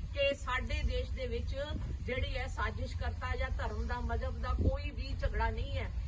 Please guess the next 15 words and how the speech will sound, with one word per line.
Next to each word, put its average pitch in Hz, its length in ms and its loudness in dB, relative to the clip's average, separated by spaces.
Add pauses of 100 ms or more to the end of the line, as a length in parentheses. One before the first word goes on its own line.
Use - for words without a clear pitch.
ਇੱਥੇ 302 420 0 (140)
Hindu, 240 480 0
Muslim, 262 420 0
Sikh, - 300 0
Isai 254 340 -2
ਸਾਰੇ 254 340 0
ਬਰਾਬਰ 269 400 0
ਹੈ 269 160 0 (380)
ਤੇ 320 60 0 (140)
ਨਾ, 269 300 8
ਸਾਰੇ 294 380 2
ਮੁਸਲਮਾਨ 285 600 -2
ਜਿਹੜੇ 254 320 -2
ਹੈ 247 260 -2
ਉਹ - 440 0